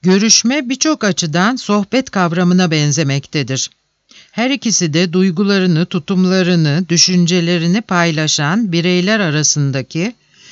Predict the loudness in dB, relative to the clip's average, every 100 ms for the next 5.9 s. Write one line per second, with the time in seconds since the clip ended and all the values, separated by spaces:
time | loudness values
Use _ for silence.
0 | -20 -8 0 2 2 0 0 -2 0 -2
1 | -2 -4 -6 -4 -2 -2 0 0 0 0
2 | 0 -2 -2 -2 -4 -4 -6 -8 _ _
3 | _ _ _ -20 -10 -2 -2 0 -2 -2
4 | -2 -2 0 0 0 0 0 -2 0 0
5 | 0 0 0 0 0 0 -2 -4